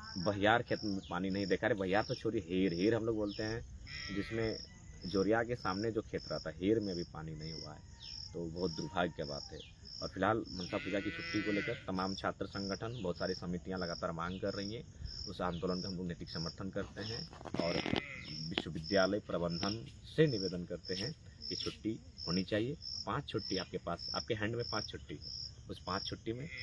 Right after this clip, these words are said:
आप मनसा पूजा, बारी पूजा की जो छुट्टी है उसको सोचें। और फिलहाल उसके बाद करम पर्व भी है, तो करम पर्व पर भी एक विशेष छुट्टी होनी चाहिए, क्योंकि ये झारखंड की संस्कृति का पर्व है और बहनें बहुत धूमधाम से मनाती हैं।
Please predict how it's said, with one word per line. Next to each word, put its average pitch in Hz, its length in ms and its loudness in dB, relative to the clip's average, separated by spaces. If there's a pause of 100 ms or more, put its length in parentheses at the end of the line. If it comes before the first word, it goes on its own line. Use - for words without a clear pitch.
आप 87 160 0
मनसा 90 220 0
पूजा, 98 260 0
बारी 87 240 2
पूजा - 380 -2
की 101 140 0
जो 95 60 2 (180)
छुट्टी 101 280 -4
है 123 120 2 (280)
उसको 90 220 0
सोचें। 110 280 0
और 131 60 4
फिलहाल 101 260 4
उसके 117 200 0
बाद 110 140 -4
करम 110 220 4
पर्व 120 200 2
भी 127 180 0
है, 151 80 2
तो - 360 -8
करम 104 360 0
पर्व 104 220 4
पर 147 220 0
भी 147 200 2 (220)
एक - 120 0
विशेष 139 320 0
छुट्टी - 280 -2
होनी 98 260 0
चाहिए, 107 240 -2
क्योंकि 95 240 -4
ये 113 120 2
झारखंड 113 380 -4
की - 80 -8
संस्कृति 95 500 -4
का 131 120 -2
पर्व 110 260 -2
है 73 100 -4 (800)
और 95 300 8
बहनें 92 340 2
बहुत 110 180 2
धूमधाम 113 380 2
से 131 100 2
मनाती 120 400 0
हैं। 95 120 0